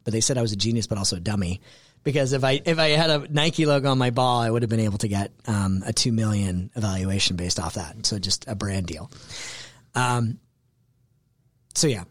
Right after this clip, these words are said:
so, so, so circling back from there, I just definitely said that I wanted to make a difference. And, and this was my ballsy effort going, "Hey, I'm gonna create a paywall, hundred percent, but it's going to mandate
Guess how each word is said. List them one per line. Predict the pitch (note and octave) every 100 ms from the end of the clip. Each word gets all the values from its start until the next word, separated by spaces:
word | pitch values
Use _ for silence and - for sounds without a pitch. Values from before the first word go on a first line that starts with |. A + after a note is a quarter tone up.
| -
so, | - C#3
so, | - E3+ D3+
so | F#2+ D#3+
circling | D3 F#3 F3+ F3
back | D#3 C#3
from | -
there, | C#3 C3 B2
I | C3+
just | B2 B2+ -
definitely | D3 C3 C#3 C3 B2
said | - B2+ A#2+
that | A#2 -
I | A#2+ B2+
wanted | B2 A#2+ A#2 A2
to | - A#2 A2+ A2
make | B2+ A2 G#2+
a |
difference. | F#2+ G#2 - E3+ G3 - -
And, | A#2+ A2 -
and | B2+ A#2+
this | A2
was | B2+
my | A#2 A2
ballsy | G#2 G2 G#2
effort | B2 - -
going, | A#2+ G#2 F#2+
"Hey, | F#2 B2 A#2 F#2+ -
I'm |
gonna | A#2+ A#2
create | - B2+ B2 C#3 C#3+
a | C3
paywall, | A#2+ A2+ F#2 G#2
hundred | - A2
percent, | A2 - - G3+ _ _ _ _ _
but | A#2 - -
it's | A#2 -
going | - A2+ A#2
to | A#2
mandate | G#2 G#2+ A2+ B2+ B2+ G2 G2